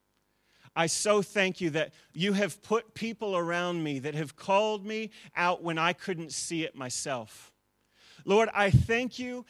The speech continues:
and I declare prophetically over this people that there is victory over that which we are in. Lord, we speak in faith.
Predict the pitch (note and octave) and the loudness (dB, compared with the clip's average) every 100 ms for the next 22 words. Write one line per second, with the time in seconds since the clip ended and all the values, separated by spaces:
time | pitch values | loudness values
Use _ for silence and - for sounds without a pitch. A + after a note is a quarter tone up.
0 | - F3+ F#3+ F3+ F3+ - A3 G#3 G3+ - | -10 -4 0 0 -2 -2 -4 -2 -6 -6
1 | - A3 A3+ A#3 G#3 G3 F#3 F#3 - G#3 | 2 4 4 2 4 4 0 -2 -4 -6
2 | G3+ F#3+ E3+ E3 F3 E3+ C3 A#2+ F3 A3 | -4 -2 -2 0 0 0 -2 4 6 6
3 | - A3+ A3 E3+ E3 D3+ C#3 F3+ - F3+ | 2 -2 0 2 0 2 4 4 4 -4
4 | - E3+ D#3+ D3 B2+ A#2+ G#2+ G2 _ _ | -4 -2 0 0 -2 -4 -8 -16 _ _
5 | _ _ _ _ _ _ _ _ _ - | _ _ _ _ _ _ _ _ _ -20
6 | - G3 A3 G3+ G#3 - - A#3 - F#3 | 4 6 6 4 0 -2 -2 -4 0 2
7 | F3 - - A3 F#3 C3 - - | 2 -2 -2 6 6 4 -4 -8